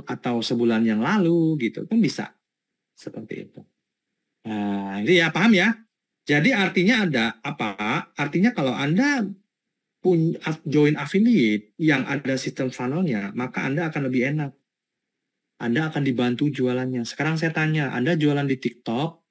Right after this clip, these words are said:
Anda jualan di Shopee, Anda dibantu nggak jualan sama Shopee atau TikTok? Nah, dibantu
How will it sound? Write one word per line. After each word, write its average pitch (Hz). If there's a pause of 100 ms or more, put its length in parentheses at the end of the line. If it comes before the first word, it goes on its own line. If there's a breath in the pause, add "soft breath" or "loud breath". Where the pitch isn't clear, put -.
(560)
Anda 123
jualan 131
di 117
Shopee, 151
Anda 147
dibantu 127
nggak 160
jualan 156
sama 139
Shopee 117 (720)
atau -
TikTok? -
Nah, 101 (560)
dibantu 117